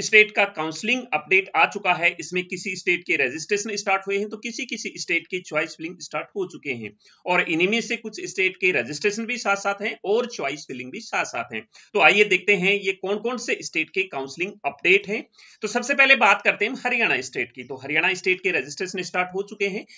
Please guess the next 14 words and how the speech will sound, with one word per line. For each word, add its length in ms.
इनकी 240
लास्ट 240
डेट 200
ट्वेंटी 340
नाइन 280
जुलाई 280
ट्वेंटी 320
थ्री 300
रखी 240
गई 160
है। 180
इसी 240
डेट 320
तक 120